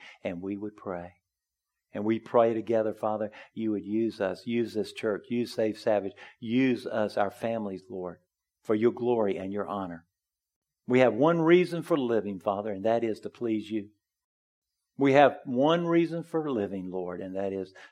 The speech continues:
to do only what we see the Father doing. And so, Lord, we pray that you would stir our hearts because there are people all around us that are going out into eternity without Jesus Christ.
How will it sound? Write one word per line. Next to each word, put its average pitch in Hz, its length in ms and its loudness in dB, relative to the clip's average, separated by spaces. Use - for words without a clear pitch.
to 107 80 -8
do 95 240 -6
only 107 300 -6
what 104 180 -4
we 110 100 -10
see - 160 -10
the 110 120 -8
Father 101 340 -10
doing. 90 320 -16
And 87 100 -16
so, - 180 -12
Lord, 98 280 -6
we 104 120 -2
pray 101 500 -4
that - 200 -20
you 104 80 -4
would 98 100 -2
stir 104 340 -2
our 101 120 0
hearts 95 580 -8
because 110 280 -2
there 104 80 0
are 101 40 -6
people 107 320 -4
all 101 180 -4
around 90 360 -8
us 87 220 -10
that - 80 -8
are 92 60 -6
going 98 260 -8
out 101 180 -4
into 104 220 -8
eternity 90 520 -10
without 90 340 -6
Jesus 92 340 -14
Christ. 87 500 -14